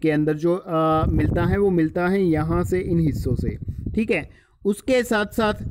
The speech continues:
जो next है आपका sweet, मीठापन, मीठापन जीभ के आगे वाला हिस्सा बताता है, ठीक है। और bitter test है जो कड़वा है वो जीभ का पीछे वाला mid वाला हिस्सा दिखाता है, ठीक है ना बच्चों।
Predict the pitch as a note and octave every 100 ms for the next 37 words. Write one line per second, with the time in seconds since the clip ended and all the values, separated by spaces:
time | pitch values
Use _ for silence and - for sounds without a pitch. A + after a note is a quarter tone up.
0 | - - E3+ F3 G3+ - A3+ G#3 F3+ -
1 | F#3+ F3 F3 - - - G3 G3+ F3 E3
2 | F3+ F3 F#3+ D#3+ D3 D#3 G3 G#3+ G3 G3
3 | E3 F3+ E3 F#3 F#3 E3 D#3 D#3+ D#3+ D3
4 | B2+ C#3 B2+ A#2 G#2+ - G#2+ G#2+ - C#3+
5 | G3+ E3 - - - - F3 E3+ G#3 A#3+
6 | A#3 A3 G#3 - G#3+ G3 G3+ - - F#3
7 | G3 G#3 G#3 G3+ G3 G3+ E3 F#3 F3+ F#3+
8 | F3+ - G3+ - G3 F3+ F3+ F3+ F#3+ F#3
9 | E3+ D#3+ C#3+ D3+ C3 A#2 G#2+ - F#2+ -
10 | - - A2 - C3+ D3+ G#3+ B3+ - D#3